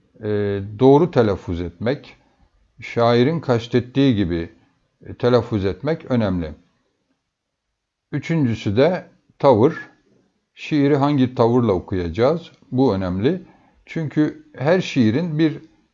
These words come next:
ya hikayesi vardır, ya yazılmasına sebep olan bir ortam, bir hadise vardır.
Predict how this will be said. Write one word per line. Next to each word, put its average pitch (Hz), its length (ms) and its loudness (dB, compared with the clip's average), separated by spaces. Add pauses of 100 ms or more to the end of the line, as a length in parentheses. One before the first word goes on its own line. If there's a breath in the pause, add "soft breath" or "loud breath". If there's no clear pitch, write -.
(120)
ya 151 180 -2
hikayesi 135 640 0
vardır, 147 520 -2
ya 135 340 -2
yazılmasına 123 760 -2
sebep 123 380 -2
olan 117 280 0 (400 soft breath)
bir 120 320 -2
ortam, 113 500 -2
bir 107 120 -4
hadise 92 520 -4
vardır. 135 600 2